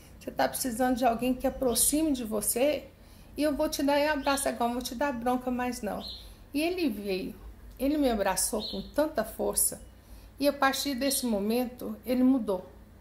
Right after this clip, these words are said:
Ele, aí eu conversando com outras colegas, contei o fato, o que que aconteceu, como é que ele ficou, a postura dele depois em sala,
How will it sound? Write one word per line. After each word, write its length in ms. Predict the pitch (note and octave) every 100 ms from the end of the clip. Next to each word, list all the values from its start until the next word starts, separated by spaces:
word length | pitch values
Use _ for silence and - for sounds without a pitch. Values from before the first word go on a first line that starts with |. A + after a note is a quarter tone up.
| - - - - - -
Ele, 720 | G#3+ G#3+ G#3 G3+ G3+ G3+ G3+ -
aí 260 | F#3+ G3+
eu 120 | A3+ A#3
conversando 600 | A#3 A3 A3 - A#3+ A#3
com 80 |
outras 300 | G#3+ G#3+ A3
colegas, 540 | - G#3 G3+ G#3+ A#3 -
contei 440 | - G#3+ G#3+ A#3+
o 60 | A3+
fato, 460 | A3+ A3+ A3+ -
o 20 | A3+
que 140 | A#3
que 100 | A#3+
aconteceu, 680 | A3+ G#3+ G#3+ G3+ - A#3 A#3+
como 220 | A#3 A3+
é 60 | A#3+
que 100 | A#3+
ele 80 |
ficou, 440 | G#3+ A3 - A#3 G#3
a 60 |
postura 460 | G#3 A3 - B3+ A#3
dele 220 | G#3 G3+
depois 460 | G3+ G#3 G#3 G#3+ G#3
em 120 | G3
sala, 500 | - A#3 A#3+ C4 B3+